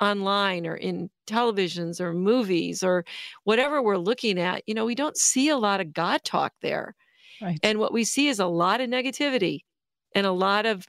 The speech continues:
Speaker 1: blaming and victimizing and, and telling people how unjust everything is and how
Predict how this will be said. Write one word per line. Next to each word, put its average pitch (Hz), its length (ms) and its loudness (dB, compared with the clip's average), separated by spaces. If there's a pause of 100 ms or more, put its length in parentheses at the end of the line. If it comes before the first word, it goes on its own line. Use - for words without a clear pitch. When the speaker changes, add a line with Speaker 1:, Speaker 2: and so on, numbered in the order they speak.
(160)
Speaker 1:
blaming 185 760 0
and 175 240 -2
victimizing 180 960 -2
and, 175 320 -4
and 185 260 0 (280)
telling 254 360 0
people 247 380 0
how 226 200 0
unjust 220 520 0
everything 180 500 -2
is 180 200 -2
and 190 100 -2
how 196 260 2